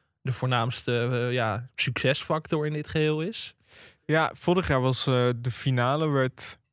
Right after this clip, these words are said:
Speaker 2: inclusief uitgesteld kijken, ruim twee miljoen keer bekeken.
Speaker 1: Zo. Dat zijn goede cijfers.
Speaker 2: Dat is niet mis.
Speaker 1: Dus, nou, ik ben benieuwd, eh, wat wij ervan vinden en wat onze luisteraars ervan vinden.
Speaker 2: Ja, we hebben hem eigenlijk nooit besproken, maar misschien moeten we dat een keer doen.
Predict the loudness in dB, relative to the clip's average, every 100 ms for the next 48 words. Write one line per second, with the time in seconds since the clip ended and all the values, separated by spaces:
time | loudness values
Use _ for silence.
0 | _ 0 0 0 -2 0 -2 -2 0 0
1 | 0 2 2 0 0 2 2 0 -2 -4
2 | -2 0 0 0 0 -2 -2 -4 -4 -4
3 | -4 -8 -14 -14 -20 _ _ _ _ _
4 | -10 -10 -10 -4 -2 -2 -2 -2 -2 0
5 | -2 -4 -2 -4 -2 -8 -8 -4 -2 2
6 | 2 2 -2 -4 -6 _ -8 -6 -4 -2
7 | 0 2 2 2 2 -2 -2 -2 0 -2
8 | -2 -2 -2 -2 -2 -4 -4 -4 -4 -4
9 | -6 -4 -6 -2 -2 0 0 0 2 0
10 | 0 -4 -4 -2 -2 0 0 0 0 2
11 | 4 4 2 0 0 -2 0 2 2 0
12 | -6 0 2 2 -4 -4 -4 -4 -2 0
13 | 0 -2 -2 -2 -2 0 -2